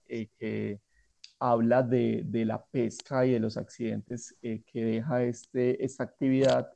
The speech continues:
en estos organismos, en estos tiburones. Y no solo eso, sino también, pues, el problema de la contaminación por plástico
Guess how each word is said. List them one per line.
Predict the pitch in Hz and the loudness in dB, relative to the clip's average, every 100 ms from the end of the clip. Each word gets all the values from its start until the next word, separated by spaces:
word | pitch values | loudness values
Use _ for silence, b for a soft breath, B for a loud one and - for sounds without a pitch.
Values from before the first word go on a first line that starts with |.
| - | -8
en | 113 110 _ | -8 -8 _
estos | 117 - 120 | -16 -8 -8
organismos, | 107 110 151 127 117 | -6 -4 -4 -6 -8
en | 110 | -10
estos | 107 123 - | -10 -14 -16
tiburones. | - 107 160 - - _ b b b b b b b b | -14 -4 -4 -4 -16 _ b b b b b b b b
Y | 165 | -2
no | 151 | 2
solo | 143 180 202 | 6 8 8
eso, | 185 131 | 4 2
sino | 127 117 | 0 -2
también, | 110 156 156 147 | -2 -2 0 0
pues, | 160 151 - | 0 0 -4
el | 131 123 113 | -4 -2 -2
problema | - 120 113 113 131 131 | -4 -4 -2 0 0 0
de | 120 | -2
la | 113 | -4
contaminación | 113 113 - 113 110 113 110 | -6 -12 -10 -8 -8 -10 -12
por | - - | -12 -8
plástico | 135 127 - - 131 | 0 0 0 -16 -20